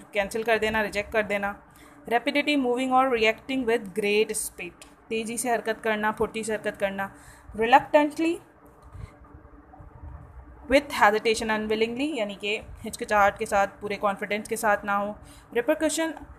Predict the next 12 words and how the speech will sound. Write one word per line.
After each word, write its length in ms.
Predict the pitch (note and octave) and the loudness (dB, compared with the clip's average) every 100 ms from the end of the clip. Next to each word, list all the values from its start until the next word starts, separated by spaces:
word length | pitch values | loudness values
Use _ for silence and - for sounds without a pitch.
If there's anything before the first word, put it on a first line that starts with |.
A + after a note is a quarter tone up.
| - - | -16 0
an 200 | A3+ B3 C4 - - | 2 2 -2 -16 2
unintended, 960 | B3 C#4+ - A#3 A3 B3 A3+ A#3 A#3+ - - - - - | 4 4 2 -8 -6 -4 -2 -2 -4 -12 -20 -20 -6 -2
unwelcome 640 | A#3+ A#3 A3+ G#3+ A3+ A#3 - | 0 4 4 4 0 -2 0
consequence 480 | G3+ - G#3+ G#3+ G#3+ | 0 0 -6 -6 -6
of 120 | G#3+ | -4
an 260 | G#3 - G3+ | -6 -6 -2
event 200 | B3 D#4 - - - | 0 -2 -6 -20 -8
or 80 | F#3 E3+ | -4 -4
action, 320 | - - D4+ D#4+ - - - - - - - - | -4 -2 0 -2 -10 -20 -20 -20 -20 -20 -20 -10
यानी 260 | G#3+ G#3+ G#3 | -8 -6 -6
कि 440 | A3 G#3+ G#3+ A3 - - - | -2 0 0 -2 -8 -12 -2
अनचाहा 580 | B3 B3+ B3+ C4 A#3+ | 0 6 8 10 10